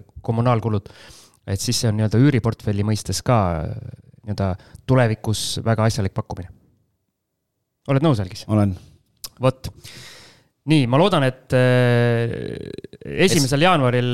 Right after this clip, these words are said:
Speaker 1: äh, ma olen sama positiivne, et, äh,
Speaker 3: <laughs>
Speaker 1: kõik notarid on ilusti toimunud. Neljas punkt,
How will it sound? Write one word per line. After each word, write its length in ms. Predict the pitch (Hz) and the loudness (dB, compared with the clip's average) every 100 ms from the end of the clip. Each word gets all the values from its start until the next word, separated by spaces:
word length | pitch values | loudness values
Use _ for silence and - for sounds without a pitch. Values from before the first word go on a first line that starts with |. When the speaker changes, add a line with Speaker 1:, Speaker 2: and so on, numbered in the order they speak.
| 123 | 0
Speaker 1:
äh, 360 | 123 123 120 117 | 2 2 0 0
ma 160 | 127 | 2
olen 120 | 135 | 2
sama 200 | 139 160 | 2 2
positiivne, 560 | 131 131 117 120 113 113 110 107 117 | 0 -2 -4 -4 -2 0 0 0 0
et, 80 | - - | 0 0
äh, 400 | 117 117 113 113 | 2 2 2 2
Speaker 3:
<laughs> 160 | - | 2
Speaker 1:
kõik 160 | 147 - | 0 2
notarid 380 | 147 156 123 117 | 0 2 0 2
on 80 | 123 | 2
ilusti 260 | 143 123 | 2 2
toimunud. 440 | 135 208 135 110 - - - - - - - _ _ _ _ _ _ _ | 2 4 4 2 -2 -12 -20 -20 -20 -20 -20 _ _ _ _ _ _ _
Neljas 240 | 165 220 151 | 0 2 4
punkt, 380 | 233 233 - | 2 0 -6